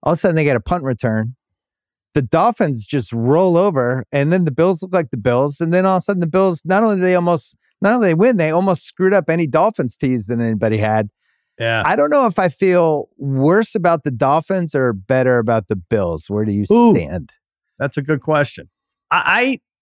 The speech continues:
Speaker 2: here's why I feel bad about the Bills, and I'm trying to, maybe you could help me. They, I feel like when I watch their offense and it,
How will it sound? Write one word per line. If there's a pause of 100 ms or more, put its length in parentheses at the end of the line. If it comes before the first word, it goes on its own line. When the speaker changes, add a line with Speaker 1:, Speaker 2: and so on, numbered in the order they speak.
(120)
Speaker 2:
here's
why
I
feel
bad
about
the
Bills,
and
I'm
trying
to,
maybe
you
could
help
me.
They,
I
feel
like (120)
when
I
watch
their
offense
and
it,